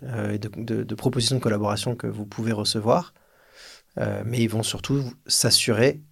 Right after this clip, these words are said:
euh, que légalement, tout soit super clean et que vous n'ayez pas de risque à signer cette collaboration, quoi.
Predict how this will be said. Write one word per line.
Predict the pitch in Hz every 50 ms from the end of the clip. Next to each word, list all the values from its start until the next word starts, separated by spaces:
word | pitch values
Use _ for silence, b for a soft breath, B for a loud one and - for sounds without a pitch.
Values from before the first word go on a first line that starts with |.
| _ _ _ _ _ _ _ - 127
euh, | 113 110 110 110 110 113 - - - -
que | - - 117
légalement, | 104 101 101 104 120 120 120 113 104 104 107 107 117 131 139 143 _ _ _ _ _ _ -
tout | - 127 120
soit | - - - 117 107 - - - - - -
super | - - - - - - - 120 117 - -
clean | - - 120 120 127 139 139 139 - -
et | 120 113
que | - - 113
vous | 113 110 107 104 104 104
n'ayez | 107 107 107 107 110 110 107 107 107 104
pas | - 127 117
de | 110 117
risque | 107 107 139 143 - - - - - 233
à | 196 131 107
signer | - - - 123 110 110 120 127
cette | 127 113 113 -
collaboration, | - - 107 107 107 113 113 110 - - 123 -
quoi. | -